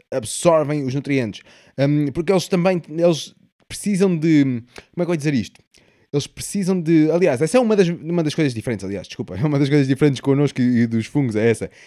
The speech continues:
É que nós temos o nosso sistema digestivo, o nosso, o nosso estômago, melhor dizendo, cá dentro. Temos um estômago interno,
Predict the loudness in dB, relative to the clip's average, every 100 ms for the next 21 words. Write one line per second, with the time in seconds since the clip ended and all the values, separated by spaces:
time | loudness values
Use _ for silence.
0 | _ -4 0 2 4 2 0 -2 0 0
1 | 0 -2 -6 -12 -4 0 2 2 2 -2
2 | -2 -6 -4 -4 -4 -6 -6 -4 -6 -6
3 | -2 0 2 0 0 -2 0 0 0 -4
4 | _ _ _ 0 0 -2 -4 -6 -4 -4
5 | -2 2 2 0 -4 2 2 0 0 2
6 | 2 -4